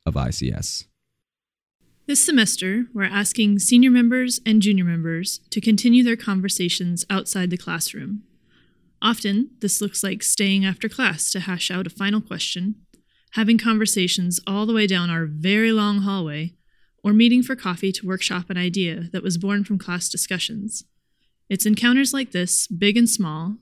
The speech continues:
Speaker 2: that make up the spirit of an I C S education. My name is Danielle Yett, and today we're back with Bob Sweetman and Gideon Strauss for part two of our introductory series on Reformational philosophy.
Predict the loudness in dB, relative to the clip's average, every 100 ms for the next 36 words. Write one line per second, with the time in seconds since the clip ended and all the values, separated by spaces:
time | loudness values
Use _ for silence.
0 | _ -6 0 0 0 -4 -6 -4 0 0
1 | 0 -4 -6 -2 -2 0 0 -2 -4 -6
2 | -8 -6 -6 -6 -8 -10 -10 _ _ _
3 | _ _ _ _ _ _ _ _ 2 4
4 | 4 2 2 0 -2 -2 -2 -2 -4 -6
5 | _ _ _ -6 -2 0 2 2 2 0
6 | 0 -2 -6 -4 -2 0 -2 -2 2 2
7 | 2 0 0 2 2 4 2 0 -6 -6
8 | -4 -6 -6 -6 -6 -2 -2 0 0 2
9 | 0 -2 -4 -4 0 0 0 -4 -4 -4
10 | -4 -2 -2 -2 -4 -6 -6 -4 -4 0
11 | 0 0 -2 -4 -4 -6 -6 -8 -10 -12
12 | -14